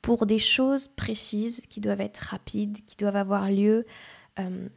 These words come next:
des, comme des mini-miracles, voilà, ce genre de choses. Mais il y a des éléments dans ta vie qui valent le coup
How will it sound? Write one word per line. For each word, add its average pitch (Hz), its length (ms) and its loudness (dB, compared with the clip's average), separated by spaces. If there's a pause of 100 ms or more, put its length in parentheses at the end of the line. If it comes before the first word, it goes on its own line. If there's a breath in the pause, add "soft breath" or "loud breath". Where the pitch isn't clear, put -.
(140)
des, 196 800 -6
comme 190 220 -6
des 190 120 -4
mini-miracles, 208 760 0
voilà, 208 240 0
ce 202 140 -6
genre 202 180 -2
de 214 80 -4
choses. 220 320 -2 (1120 soft breath)
Mais 214 220 4 (1040)
il 220 240 4
y 220 180 2
a 214 220 -2 (220)
des 196 420 -2
éléments 240 360 2
dans 226 120 0
ta 202 160 -6
vie 190 320 -10
qui - 160 -8
valent 202 540 -2 (120)
le 220 200 0
coup - 340 -12